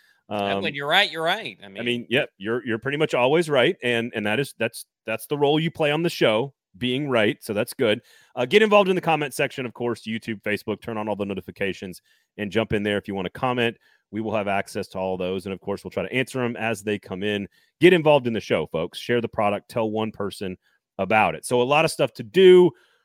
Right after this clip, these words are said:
Speaker 2: Special thanks, of course, to our title sponsors, all locally owned businesses, The Pharmacy, Weiss Liquors, the Kingston Group. We'll be back on Monday.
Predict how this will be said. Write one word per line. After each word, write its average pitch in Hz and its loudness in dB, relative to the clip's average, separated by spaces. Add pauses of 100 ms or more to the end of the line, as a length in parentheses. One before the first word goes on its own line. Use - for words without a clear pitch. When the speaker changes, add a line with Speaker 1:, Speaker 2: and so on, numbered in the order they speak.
(180)
Speaker 2:
Special - 2
thanks, 175 0
of 143 -10
course, 160 2
to 160 -2
our 139 2
title 139 -2
sponsors, 135 -2
all 190 4
locally 156 2
owned 127 -4
businesses, 98 -6 (180)
The 98 -4
Pharmacy, 151 0 (100)
Weiss 135 -2
Liquors, 135 -4
the 104 -12
Kingston 139 -8
Group. 131 -2 (360)
We'll 107 -14
be 120 -6
back 123 -2
on 107 -4
Monday. 135 0